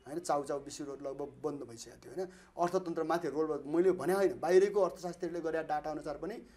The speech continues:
होइन, पछिल्लो समयमा रोल्पा रुकुमको आर्थिक वृद्धि दर माथितिर गयो, जीवनस्तर माथि उठ्दै थियो। यो यथार्थ हो नि त। त्यो जबरजस्ती कसैले गर्छ, अहिले गर्छ कसैले, तपाईँले भनेर? त्यो होइन, त्यो त प्रेरित गर्ने कुरा हो,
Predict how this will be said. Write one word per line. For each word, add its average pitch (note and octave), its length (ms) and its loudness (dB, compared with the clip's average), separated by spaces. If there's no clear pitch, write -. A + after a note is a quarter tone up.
होइन, F3+ 160 -2
पछिल्लो F#3 320 0
समयमा E3+ 320 0
रोल्पा E3+ 260 2
रुकुमको E3 380 0
आर्थिक E3 340 -2
वृद्धि D3+ 240 -6
दर D#3 80 4
माथितिर F#3 320 4
गयो, D#3 160 0
जीवनस्तर E3+ 400 0
माथि F#3+ 240 -2
उठ्दै F#3+ 320 -2
थियो। A#2 140 -14
यो B3 80 -4
यथार्थ B3+ 400 -2
हो A3+ 160 0
नि B3+ 80 -4
त। G#3 80 0
त्यो A#3+ 160 0
जबरजस्ती A#3 480 6
कसैले A#3 240 0
गर्छ, A3 320 0
अहिले G3 160 4
गर्छ G#3 240 0
कसैले, A#3 240 -4
तपाईँले A3 240 -4
भनेर? F#3 260 -4
त्यो A#3 160 2
होइन, F#3 300 8
त्यो G3 80 -6
त G3+ 160 -2
प्रेरित F#3+ 400 -2
गर्ने D#3 240 -2
कुरा C3+ 160 -6
हो, B2 100 -8